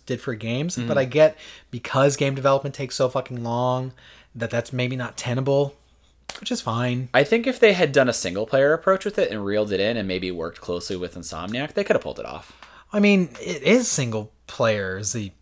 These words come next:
Speaker 1: odd part, you know? Like, that's,
Speaker 2: Yes
Speaker 1: that
Speaker 2: and no.
Speaker 1: Well, the g-,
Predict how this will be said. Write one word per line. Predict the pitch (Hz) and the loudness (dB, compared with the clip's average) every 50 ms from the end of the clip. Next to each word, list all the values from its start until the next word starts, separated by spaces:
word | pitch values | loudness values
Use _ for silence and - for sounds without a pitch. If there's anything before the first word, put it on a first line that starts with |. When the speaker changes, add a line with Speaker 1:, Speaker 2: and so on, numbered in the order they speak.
| _ - | _ -8
Speaker 1:
odd | - 113 107 101 98 - _ _ _ _ _ _ _ - | -4 -4 -4 -4 -4 -10 _ _ _ _ _ _ _ -14
part, | - - - 92 85 73 - _ - | -10 -6 -6 -6 -6 -6 -10 _ -8
you | 123 127 | -4 0
know? | 135 147 180 226 247 - _ _ - | 2 2 2 2 2 -2 _ _ 0
Like, | 135 127 117 - | 2 2 2 4
that's, | 165 147 143 - - - - - | 2 2 2 2 -4 -2 2 4
Speaker 2:
Yes | 185 165 | 4 4
Speaker 1:
that | 147 | 4
Speaker 2:
and | 107 85 | 2 0
no. | 71 73 82 90 - _ _ _ - | -6 -8 -8 -12 -16 _ _ _ -6
Speaker 1:
Well, | 175 170 | -2 -2
the | 175 165 | -2 -2
g-, | 151 170 | -4 -6